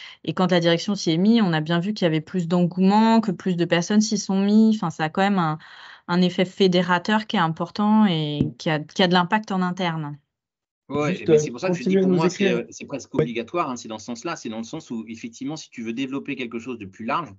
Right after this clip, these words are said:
Speaker 2: en dehors des, des initiatives individuelles, ben, forcément, tu dois avoir des dirigeants qui sont, euh, euh, leaders sur le sujet, euh, euh, en interaction. Alors, ça peut être, comme je disais tout à l'heure, par contre, moins présent, parce que forcément, on va dire, « Bah, tiens, le pré-, dirigeant ne doit pas être toute la journée présent »,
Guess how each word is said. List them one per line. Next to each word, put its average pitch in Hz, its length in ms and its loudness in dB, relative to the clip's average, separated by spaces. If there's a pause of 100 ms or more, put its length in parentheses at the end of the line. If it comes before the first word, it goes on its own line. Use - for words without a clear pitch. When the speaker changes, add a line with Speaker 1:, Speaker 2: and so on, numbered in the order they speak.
(440)
Speaker 2:
en 117 100 -8
dehors 120 260 -2
des, 113 100 -4
des 110 420 -8
initiatives 117 420 -10
individuelles, 113 640 -10 (380)
ben, 101 200 -12
forcément, 131 460 -6
tu 135 140 -14
dois 120 180 -2
avoir 120 240 -4
des 113 80 -10
dirigeants 110 400 -10
qui 139 140 -18
sont, 131 320 -8
euh, 101 140 -8 (340)
euh, 101 160 -8
leaders 117 380 -8
sur - 120 -14
le 113 60 -10
sujet, 123 640 -6
euh, 110 160 -8 (320)
euh, 101 300 -8
en 113 100 -6
interaction. 120 380 -6
Alors, 151 160 -6
ça - 100 -8
peut 117 140 -8
être, - 240 -8 (100)
comme 127 140 -6
je 120 60 -8
disais 135 120 -6
tout - 80 -12
à 143 60 0
l'heure, 135 160 -4 (200)
par - 140 -10
contre, 113 160 -8
moins 151 240 -2
présent, 160 400 -4
parce 117 160 -10
que 117 80 -10
forcément, 123 380 -8
on 123 40 -8
va 110 100 -6
dire, « 117 200 -8
Bah, 104 140 -8
tiens, 120 160 -8
le 117 80 -8
pré-, 117 160 -10
dirigeant 113 420 -12
ne 123 60 -6
doit 101 80 -10
pas 110 80 -8
être 110 60 -20
toute - 100 -16
la 120 60 -6
journée 113 220 -6
présent », 165 300 -14